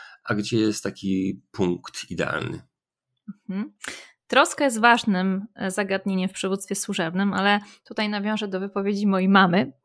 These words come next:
Speaker 1: Mhm.
Speaker 2: bo ja mam tendencję do rozpieszczania dzieci. Niestety jestem, e, w,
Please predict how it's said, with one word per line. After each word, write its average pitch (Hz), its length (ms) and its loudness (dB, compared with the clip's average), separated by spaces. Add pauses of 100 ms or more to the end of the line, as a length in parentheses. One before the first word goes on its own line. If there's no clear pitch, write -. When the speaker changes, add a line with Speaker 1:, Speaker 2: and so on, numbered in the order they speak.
(280)
Speaker 1:
Mhm. 90 220 6
Speaker 2:
bo 104 60 10
ja 123 100 6
mam 180 160 2
tendencję 185 480 0
do 180 100 0
rozpieszczania 185 640 -2
dzieci. 175 300 -6
Niestety 180 440 -6
jestem, 180 500 -6
e, - 380 -8
w, - 80 -20